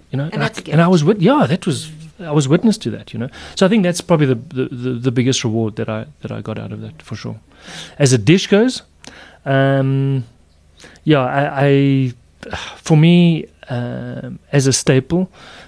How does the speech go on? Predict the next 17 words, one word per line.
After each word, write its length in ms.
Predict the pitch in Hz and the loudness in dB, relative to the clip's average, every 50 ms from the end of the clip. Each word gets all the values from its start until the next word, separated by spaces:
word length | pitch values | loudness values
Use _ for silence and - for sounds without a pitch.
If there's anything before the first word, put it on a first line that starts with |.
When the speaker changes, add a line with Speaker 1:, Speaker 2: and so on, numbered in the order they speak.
| - _ | -20 _
Speaker 1:
uh, 280 | - 120 123 123 120 120 | -8 -6 -4 -2 -2 0
lentils 560 | 117 117 127 131 131 - 165 165 170 160 - - | 2 2 2 2 2 2 0 0 0 -2 -4 -6
is 200 | 139 123 113 123 | -6 -4 -2 -2
a, 280 | 123 117 113 113 120 - - | -2 -2 -2 -4 -6 -6 -8
is 120 | 113 110 117 | -6 -4 -4
a, 180 | 113 113 113 - _ _ _ _ _ | -4 -6 -8 -12 _ _ _ _ _
is 180 | 175 135 113 113 | -12 -10 -8 -8
a, 160 | 123 117 110 - _ _ | -8 -8 -10 -12 _ _
such 380 | - - - - - 139 - - | -10 -8 -8 -6 -6 -6 -6 -4
a 20 | |
beautiful 260 | 120 127 120 117 120 | -2 -2 -2 -2 -4
product 320 | 117 - 127 117 117 113 - | -4 -2 -2 -2 -2 -4 -4
to 80 | - 113 | -4 -4
work 180 | 113 117 117 | -4 -4 -4
with, 180 | 143 139 131 - | -4 -6 -6 -4
and, 260 | 123 113 113 113 113 117 | -4 -2 -2 -2 -2 -2
uh, 220 | 113 113 113 110 | -2 -2 -2 -4